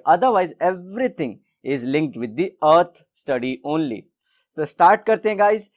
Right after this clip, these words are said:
जो भी इस चैनल पे पहली बार आए, प्लीज हमारे चैनल को सब्सक्राइब करिए। इसे अगर जो पहले से हमारे हैं इसके सब्सक्राइबर चैनल के,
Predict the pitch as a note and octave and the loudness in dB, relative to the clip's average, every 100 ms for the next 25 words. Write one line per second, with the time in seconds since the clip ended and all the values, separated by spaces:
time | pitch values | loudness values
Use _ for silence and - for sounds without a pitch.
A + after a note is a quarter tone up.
0 | _ - A#2+ F3+ G3+ G#3+ G3+ F#3+ F#3 F3+ | _ -12 -2 -2 0 -2 -2 -2 -4 -2
1 | D#3 D3+ D#3 C#3 E3 F3+ F3+ F#3 - G3 | -2 0 0 6 8 6 2 -4 -6 -4
2 | A#3 F#3+ E3 E3 D#3+ D3+ D3 D3 C3+ - | -2 -2 -2 -2 -2 -4 -4 -4 -6 -6
3 | - C#3+ F3 - F3 E3+ F#3 - _ _ | 2 2 2 0 -2 0 -4 -8 _ _
4 | _ - F3 A3 G#3+ E3 E3 F3 C#3+ G#3+ | _ -6 -4 -2 -2 0 0 0 0 -2
5 | G#3+ F#3+ A3+ A3+ F#3+ F3 E3 E3 E3 - | 0 0 0 -2 -4 -2 -2 -4 -6 -8
6 | D3+ C#3+ - C#3+ C3 B2+ A#2 G#2+ G2+ | -8 -8 -4 -2 -2 -4 -6 -8 -14